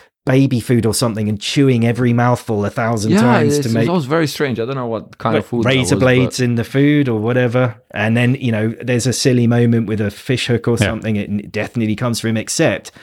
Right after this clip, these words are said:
Speaker 1: then he realizes, "Hang on a minute, I never actually changed places," or we did, you know, in
Speaker 3: Yeah,
Speaker 1: the
Speaker 3: because
Speaker 1: dream
Speaker 3: there
Speaker 1: we
Speaker 3: was
Speaker 1: changed
Speaker 3: two
Speaker 1: places.
Speaker 3: hotties who wanted to change seats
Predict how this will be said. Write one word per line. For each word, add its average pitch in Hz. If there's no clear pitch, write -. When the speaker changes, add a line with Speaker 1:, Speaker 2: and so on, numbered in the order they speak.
Speaker 1:
then 120
he 123
realizes, 110
"Hang 165
on 110
a 95
minute, 90
I 147
never 123
actually 113
changed 107
places," 139
or 95
we 120
did, -
you 101
know, 98
in 107
Speaker 3:
Yeah, 110
Speaker 1:
the 101
Speaker 3:
because 127
Speaker 1:
dream -
Speaker 3:
there 107
Speaker 1:
we 107
Speaker 3:
was 113
Speaker 1:
changed 107
Speaker 3:
two 117
Speaker 1:
places. 101
Speaker 3:
hotties -
who 113
wanted 95
to 90
change 92
seats -